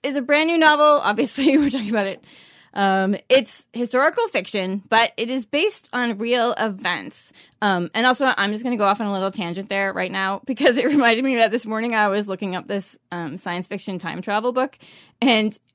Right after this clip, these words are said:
on Goodreads, and, like, you know how they can ask, you can ask questions on Goodreads. Someone had said, "Is this, is this based on a real event?" And this, this person responded, "I don't know, let me hop in my time machine and go to the future and let you know."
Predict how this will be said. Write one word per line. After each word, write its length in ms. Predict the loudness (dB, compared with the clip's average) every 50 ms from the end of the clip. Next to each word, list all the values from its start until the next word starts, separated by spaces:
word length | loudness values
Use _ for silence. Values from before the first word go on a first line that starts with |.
| _ -2
on 200 | -2 -2 0 0
Goodreads, 360 | -2 -2 0 -2 -2 -2 0
and, 120 | -2 -2 0
like, 180 | -2 -4 -4 -6
you 80 | -4 0
know 100 | 2 2
how 120 | 2 2
they 120 | 2 0
can 120 | -2 -2 -2
ask, 240 | -4 -4 -6 -8 -14 _ -10
you 80 | -6
can 100 | -4 -4
ask 160 | -4 -4 -2
questions 520 | -2 -2 -2 -2 0 0 2 4 4 2 0 -4 -20 -12 _ 0
on 120 | 0 0
Goodreads. 300 | 0 0 0 -2 -2 -2
Someone 240 | -2 0 0 2 0
had 140 | 0 0 2
said, 200 | 2 2 2 2
"Is 200 | 0 0 0 0
this, 320 | 0 -2 -2 -4 -8 -16 _ _ _ _ _ _
is 180 | -4 -4 -4 -2
this 300 | -2 -2 -2 -4 -6 -12
based 320 | -10 -4 0 0 0 0 0
on 120 | -2 -2 0
a 40 |
real 220 | 0 0 0 0 0
event?" 360 | 0 0 -2 -2 -2 -4 -8 -14 -20 -20 _ _ _ 2
And 200 | 4 6 6 6
this, 240 | 4 2 0 -6 -8 -4
this 220 | -2 -2 -2 0
person 280 | 2 2 2 2 2 0
responded, 520 | 0 0 0 2 2 2 2 0 -4 -6 -2 0
"I 100 | 2 2
don't 80 | 2 2
know, 100 | 2 2
let 120 | 2 2
me 80 | 2 2
hop 220 | 4 2 2 2
in 80 | 0 0
my 160 | 0 0 0
time 240 | 0 -2 -2 0 -2
machine 360 | -2 -4 -4 -6 -8 -6 -6
and 80 | -6 -4
go 100 | -2 0
to 60 | 0 0
the 80 | -2
future 340 | -4 -4 -8 -8 -4 -4 -4
and 120 | -2 -2
let 160 | -4 -4 -4 -4
you 80 | -4 -4
know." 280 | -2 -2 -2 -2 -4